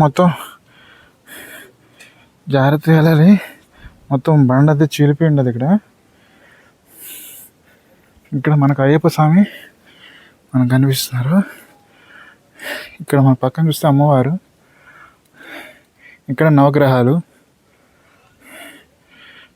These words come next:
వాటర్ అయితే ఇక్కడ కొంచెం డౌన్గా ఉంది కాబట్టి వాటర్ ఇక్కడ నిలబడి ఉన్నాయి. చూడొచ్చు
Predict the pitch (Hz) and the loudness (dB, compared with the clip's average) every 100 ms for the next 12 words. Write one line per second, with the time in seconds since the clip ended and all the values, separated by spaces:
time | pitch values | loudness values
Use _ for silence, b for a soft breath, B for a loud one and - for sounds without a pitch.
0 | - 123 143 160 156 185 180 - 135 131 | -6 -2 0 0 0 2 2 2 0 0
1 | 139 127 135 123 131 160 156 143 139 143 | 0 0 2 4 4 4 2 2 0 0
2 | 185 - _ 131 120 123 151 143 - b | -2 -4 _ -4 -4 -2 0 0 -4 b
3 | b b b - 123 127 127 139 139 123 | b b b -12 -2 0 2 2 2 2
4 | 139 196 - - _ _ _ _ 622 539 | 0 -2 -6 -20 _ _ _ _ -20 -20
5 | 539 640 _ _ - - - - _ _ | -20 _ _ _ -20 -20 -20 -20 _ _
6 | 539 508 - - _ _ - - - - | _ -20 -20 -20 _ _ -20 -20 -20 -20
7 | _ _ _ - _ - - _ - - | _ _ _ -20 _ -20 -20 _ -20 -20
8 | - _ _ _ _ B B B B - | -20 _ _ _ _ B B B B -10
9 | 147 139 147 - | -2 0 0 2